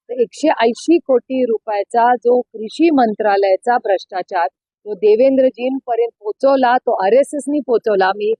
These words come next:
आरएसएसचे मनपूर्वक आभार मानते की त्यांनी एवढी नैतिकता दाखवलेली आहे की ते अशा बाबतीत no compromise करतायत. तर आरएसएसनी जी प्रस्ताव, जो प्रश्न देवेंद्रजींकडे मांडला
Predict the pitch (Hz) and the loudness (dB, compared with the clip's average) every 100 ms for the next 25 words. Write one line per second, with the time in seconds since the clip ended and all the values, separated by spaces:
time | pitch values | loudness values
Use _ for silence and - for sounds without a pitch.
0 | _ _ - 185 202 190 214 - 208 190 | _ _ -8 -2 -2 0 -2 -2 -2 0
1 | 196 202 196 208 165 156 185 277 311 262 | 0 2 2 2 2 0 2 2 2 2
2 | 233 226 220 214 202 427 214 _ _ _ | 0 -2 -6 -10 -4 -4 -4 _ _ _
3 | 190 208 269 320 277 226 208 233 - 226 | -4 0 2 0 0 0 -2 -10 -12 -8
4 | 185 160 233 269 277 269 262 - 262 247 | -4 -2 0 0 0 2 0 -2 -8 -2
5 | 247 - _ _ _ _ - 269 254 220 | -2 -2 _ _ _ _ -6 -2 0 0
6 | - - 285 - _ 180 214 285 262 233 | -2 -10 -16 -16 _ _ -2 0 0 -2
7 | 220 208 180 170 - 143 - 160 147 180 | 0 0 0 -2 -6 -14 -10 -10 -6 -6
8 | - _ _ _ - 254 320 381 _ 190 | -8 _ _ _ -8 -4 -2 -4 _ -4
9 | 214 285 285 254 214 - 240 262 269 _ | 2 2 2 0 -2 -4 -8 -6 -8 _
10 | _ _ - 240 262 _ 202 196 - 254 | _ _ -10 -8 -8 _ -8 -8 -8 -2
11 | 233 - _ _ - 208 - 254 262 240 | -2 -2 _ _ -16 -12 -2 0 0 0
12 | 220 175 196 196 196 185 202 190 185 180 | 0 2 2 2 0 -2 -4 -6 -4 -4
13 | 160 156 165 190 | -4 -4 -2 -2